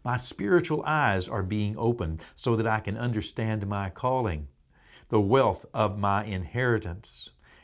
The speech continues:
and the kingdom power available to me. I am the temple of the Holy Spirit. No unclean or impure thought can captivate my mind. No sickness or disease has a right to my body. No unholy spirits can seduce or deceive me.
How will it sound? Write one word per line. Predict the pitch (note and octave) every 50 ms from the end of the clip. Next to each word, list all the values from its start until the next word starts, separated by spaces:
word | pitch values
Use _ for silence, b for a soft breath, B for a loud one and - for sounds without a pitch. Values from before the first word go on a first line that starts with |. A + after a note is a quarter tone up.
| B B
and | B A2 G#2+ F#2+
the | F2+ F2+
kingdom | - - - A2+ A2+ A2+ A2+ A#2 A#2
power | A#2 - - - G2+ F#2 F2 E2 E2 E2+
available | - E2 D#2 D#2+ E2+ E2+ E2+ E2 E2+ F2
to | E2 - F2
me. | E2+ E2+ E2+ D#2+ D#2 D#2 - _ _ b b b b b b b b
I | G2 G2 G#2+ A2
am | G#2+ G#2 G#2+ G#2+ G#2 G2
the | G2
temple | F#2+ - - A2+ F#2+ D#2+ F2 E2+ E2+ -
of | - G2 F#2 F2+ F2+
the | F2+ F#2 F2
Holy | - F#2 F2 E2 E2 D#2+
Spirit. | - - - - A2 G2 F2+ F2 F2 - - _ _ B B B B B B B
No | G2 G2+ G#2+ A2+ A#2+ -
unclean | - A2+ A#2 A#2+ A2+ - - A2 A2 A2+ A2+ G#2+
or | A2+
impure | - A#2 A2 G#2+ - - A#2 A2
thought | G2 - - A#2 A2+ B2+ C#3 - -
can | - G2 F#2+ F#2+ - B B B B
captivate | - - D3 C#3 - - A#2+ A2 A#2+ A#2+ - C3+
my | A2+ G#2+ G#2 G#2
mind. | G#2 G#2+ G#2+ G#2 F2+ D#2 D2+ D#2 D#2 - B B B B B B
No | A#2 B2+ B2
sickness | B2+ - - - D3 D3+ - C#3 B2 - C#3+
or | C3 A2+
disease | A2 G#2+ F#2+ G2 C3+ C3 A#2 A2 G2 -
has | G2+ G#2 F#2 -
a | F#2+
right | F#2+ G2 A#2+ B2+ C#3 C3+ -
to | - A#2
my | A2 A2+ A2+ A2+
body. | G#2+ F#2+ A2+ A#2 A#2+ A2+ F#2 E2 E2 D2+ - B B B B B B -
No | G2 A2 C3 D3+ D#3+ -
unholy | D#3+ D#3+ D#3+ C#3 G#2+ C#3 D3+ C#3 C#3+ C#3
spirits | C3 - - - E3 D3+ C3+ A2+ A2+ G#2+ - -
can | - - A#2 A2+ A2 G2+
seduce | - - B2 G2+ F2 C#3 C#3 C#3+ C3 C3 -
or | - C#3 C3 C3 B2
deceive | A2 A#2 G#2+ - - - - C#3+ C#3 C#3 B2+ G2+ F#2+
me. | F#2+ F#2 F2 D#2+ D#2 D#2+ D#2